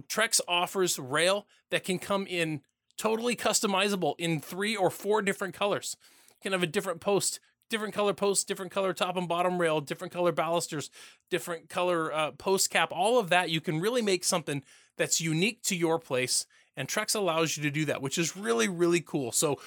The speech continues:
whether it's a statement piece or you wanna be able to look through it like you, like it's not even there,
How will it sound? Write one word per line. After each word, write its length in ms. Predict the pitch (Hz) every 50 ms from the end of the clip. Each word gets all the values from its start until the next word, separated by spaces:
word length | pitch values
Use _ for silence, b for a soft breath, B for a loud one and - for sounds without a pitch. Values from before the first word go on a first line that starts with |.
| B B B B
whether 280 | - 202 202 208 214 214
it's 140 | 202 - -
a 80 | 185
statement 540 | - - - 247 277 302 262 285 294 262 190
piece 480 | - - 226 214 202 185 - - - b b b b b b _
or 240 | - 175 175 165 160
you 180 | 156 156 175 202
wanna 280 | 202 208 208 202 190
be 160 | 160 170 190 185
able 180 | 180 175 175
to 380 | 175 - 185 170 156 147 143 - _ _ _ _ _ _ _ _ -
look 380 | 156 160 175 202 214 202 -
through 280 | - - 190 202 196 185
it 100 | 165 -
like 200 | 139 135 - -
you, 120 | 160 143
like 200 | 143 147 147 -
it's 180 | 151 - - -
not 200 | 165 160 175 180
even 240 | 180 165 151 160 156
there, 320 | 151 143 139 135 127